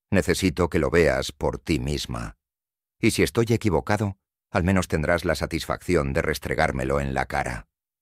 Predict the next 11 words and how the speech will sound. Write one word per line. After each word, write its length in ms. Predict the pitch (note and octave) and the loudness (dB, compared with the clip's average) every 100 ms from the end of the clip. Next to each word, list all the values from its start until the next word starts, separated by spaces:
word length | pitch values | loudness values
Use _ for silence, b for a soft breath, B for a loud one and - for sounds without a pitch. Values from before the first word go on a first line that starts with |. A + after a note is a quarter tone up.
| _ _ _ _ _ _ _ _ _ - | _ _ _ _ _ _ _ _ _ -4
El 260 | D2 A#1+ | -2 -2
jeep 320 | B1+ E2+ C#2+ - _ _ _ _ | -2 0 -2 -8 _ _ _ _
se 120 | - D2 | -4 -2
detuvo 460 | C2+ E2+ D2 D2 | -2 -2 0 0
frente 460 | - D2 C#2 B1 B1 | -2 -4 -4 -4 -4
a 60 | |
un 180 | C#2+ D2 | -2 -2
portón 720 | - A#1+ A1+ E2 C2 A1 A1 | -2 -6 -4 -2 -2 -2 -8
de 140 | A#1+ A#1 | -4 -4
madera 420 | A1 D#2+ C2 A1+ | -2 -2 -2 -4
antigua, 800 | A1+ A1 - C2 G1+ A1+ G#1 | -8 -8 -6 -6 -6 -10 -10